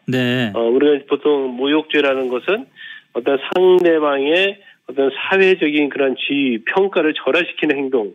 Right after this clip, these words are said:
Speaker 2: 경멸시키는 행동을 모욕죄라고 하거든요.
Speaker 1: 네.
Speaker 2: 그렇기 때문에 뭐 아까 뭐 단적으로 뭐 "돼지 같다." 이런 말 자체는 모욕이 될 수 있어요.
Speaker 1: 네, 그렇겠죠.
Speaker 2: 근데 누가 돼지 같다는 거냐?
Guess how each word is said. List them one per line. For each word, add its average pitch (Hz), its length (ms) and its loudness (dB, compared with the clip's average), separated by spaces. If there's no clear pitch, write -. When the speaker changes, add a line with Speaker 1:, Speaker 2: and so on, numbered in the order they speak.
Speaker 2:
경멸시키는 160 680 2
행동을 131 420 0
모욕죄라고 127 520 0
하거든요. 110 580 -2
Speaker 1:
네. 123 460 0
Speaker 2:
그렇기 170 220 4
때문에 160 320 2
뭐 143 560 2
아까 147 240 -2
뭐 131 160 -4
단적으로 139 520 0
뭐 120 200 -4
"돼지 143 200 -2
같다." 147 320 -2
이런 135 200 -4
말 139 160 -4
자체는 131 520 -2
모욕이 156 380 2
될 127 160 -2
수 139 80 2
있어요. 113 640 -2
Speaker 1:
네, 131 300 0
그렇겠죠. 170 400 -2
Speaker 2:
근데 151 220 0
누가 202 280 2
돼지 175 220 -2
같다는 165 380 -2
거냐? 127 340 -6